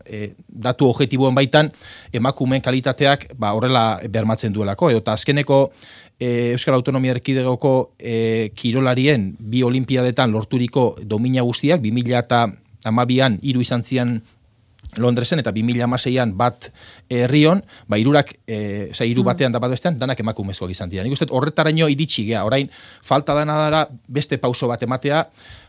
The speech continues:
Speaker 1: pauso horrek soldatetan dauka eragina, eta baita ere gizartean, ezta?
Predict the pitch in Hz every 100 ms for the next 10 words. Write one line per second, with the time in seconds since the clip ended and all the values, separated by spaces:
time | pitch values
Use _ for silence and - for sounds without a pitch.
0 | - 135 156 135 139 - - 120 123 151
1 | 131 139 123 101 113 120 117 127 131 131
2 | 143 151 127 120 165 185 175 120 - 107
3 | - 95 92 - 131